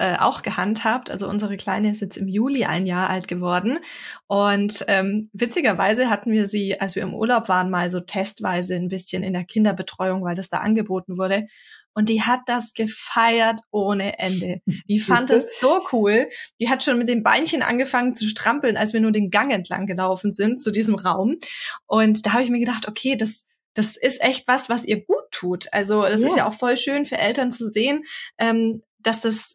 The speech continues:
Speaker 1: das Kind irgendwie, äh, braucht und, ähm, d-, dass man dann auch guten Gewissens sagen kann, hey,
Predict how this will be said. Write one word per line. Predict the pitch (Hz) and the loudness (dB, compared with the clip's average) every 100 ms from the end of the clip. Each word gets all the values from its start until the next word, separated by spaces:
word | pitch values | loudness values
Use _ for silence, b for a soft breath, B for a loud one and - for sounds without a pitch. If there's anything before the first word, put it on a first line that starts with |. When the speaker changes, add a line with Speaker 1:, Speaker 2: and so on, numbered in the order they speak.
| 214 | -2
Speaker 1:
das | 220 214 | -4 -2
Kind | 269 285 | -2 0
irgendwie, | - 240 233 226 220 | 0 0 0 2 2
äh, | 208 - 214 190 | 2 2 0 0
braucht | 214 208 311 - - - | 0 4 4 0 -6 -4
und, | 208 208 214 - | 0 2 2 0
ähm, | 202 202 202 214 B B B - | -2 0 -2 -6 B B B -8
d-, | 208 | 0
dass | 233 240 | 2 2
man | 233 | 2
dann | 233 | 4
auch | 226 220 | 2 2
guten | 320 392 233 | 0 2 0
Gewissens | 277 294 254 | 0 0 -2
sagen | 277 302 262 | 2 0 0
kann, | 214 202 | -2 2
hey, | 214 320 - | 2 2 0